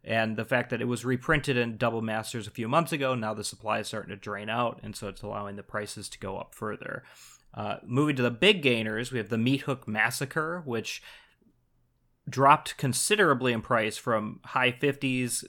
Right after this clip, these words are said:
to about fifteen ticks, uh, over the last few months after it went out of redemption on Magic Online, but now it's got a new breath of life because it has been played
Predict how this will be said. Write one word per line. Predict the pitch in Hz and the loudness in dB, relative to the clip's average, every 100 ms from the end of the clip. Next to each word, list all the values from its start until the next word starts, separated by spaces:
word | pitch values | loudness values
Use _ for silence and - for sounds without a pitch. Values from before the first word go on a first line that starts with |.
| - | -10
to | - 120 117 107 104 - | -2 -2 0 -2 -4 -6
about | 110 110 - | -6 -8 -2
fifteen | 160 156 - 147 139 | -4 -4 -6 -4 -4
ticks, | 131 - 113 - - - - - _ - | -6 -2 -2 -2 -12 -12 -16 -20 _ -8
uh, | 110 104 | -2 -2
over | - 120 | -2 -2
the | 117 | 2
last | 117 113 - | 2 2 -2
few | 117 | -4
months | 110 110 107 | -2 -4 -2
after | 107 117 101 | -4 -4 -6
it | |
went | 110 110 | -4 -4
out | 107 | -6
of | 101 | -6
redemption | 104 107 147 156 143 | -8 0 0 2 -2
on | 110 | -2
Magic | 107 107 104 | -2 -4 -6
Online, | 107 107 107 107 110 | -4 -4 -2 -4 -6
but | 104 - | -8 0
now | 170 208 175 147 | 6 10 8 6
it's | - | 0
got | 135 | 2
a | 127 | 2
new | 123 127 127 | 2 0 2
breath | 123 120 | 2 2
of | 110 98 | -2 -2
life | 107 101 - | 0 -2 -6
because | 104 104 | -12 -8
it | 107 | -8
has | 104 | -8
been | 117 107 | -10 -10
played | 120 107 | -6 -6